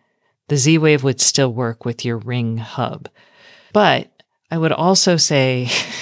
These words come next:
<laughs> if you want to switch out from your Ring hub, if you have a Z-Wave version, it is going to be kind of a challenge to find a, you'll, you'll need a new hub for that to work with your existing smart home system. And, like,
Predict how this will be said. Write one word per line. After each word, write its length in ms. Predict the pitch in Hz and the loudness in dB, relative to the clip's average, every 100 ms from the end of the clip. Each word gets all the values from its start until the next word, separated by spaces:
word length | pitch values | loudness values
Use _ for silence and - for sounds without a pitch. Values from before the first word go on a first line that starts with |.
| - | -16
<laughs> 380 | - _ _ | -20 _ _
if 160 | - - | -12 -6
you 80 | 156 | -2
want 160 | 165 | 0
to 60 | 160 | 2
switch 280 | - 160 - | 2 0 0
out 260 | - 202 220 | 0 0 0
from 180 | - 185 | 0 0
your 120 | 170 | 0
Ring 260 | 147 151 143 | 0 0 -2
hub, 520 | 139 - 185 143 135 | -4 0 2 2 0
if 200 | 143 - | -4 -2
you 60 | |
have 120 | 147 135 | -2 0
a 60 | |
Z-Wave 480 | 127 185 208 180 151 | 2 4 4 4 2
version, 560 | 143 135 120 135 127 120 | 2 0 2 0 -2 -4
it 120 | 147 | 0
is 260 | 147 165 156 | 4 4 2
going 280 | 165 147 135 | 0 0 -2
to 120 | - | -4
be 460 | 123 131 131 123 110 _ _ _ _ | -4 -2 -2 -2 -8 _ _ _ _
kind 220 | - 143 127 | -4 -2 0
of 80 | |
a 60 | 123 | 0
challenge 640 | - 147 131 127 120 - | 0 2 2 0 0 -2
to 100 | - | -2
find 480 | 123 135 120 117 110 - | -2 -2 -2 -4 -8 -8
a, 400 | 131 120 117 110 - - - _ - | -6 -6 -8 -10 -18 -20 -20 _ 0
you'll, 200 | 147 - | 0 2
you'll 180 | 175 180 | 2 4
need 160 | 180 | 4
a 60 | 160 | 4
new 160 | 151 | 2
hub 340 | 127 151 135 170 | 2 0 0 0
for 120 | 147 | 2
that 180 | 120 113 | 2 2
to 100 | 139 | -2
work 300 | 120 110 - | -6 -6 -6
with 180 | 113 - | -6 -2
your 220 | 113 - | -4 -2
existing 440 | - 113 113 - - | -2 -2 0 0 -2
smart 260 | - 113 | -2 -4
home 160 | 123 110 | -4 -2
system. 420 | - 110 113 117 | -2 0 -2 -4
And, 360 | - 120 113 - | -6 -6 -8 -8
like, 200 | 117 | -10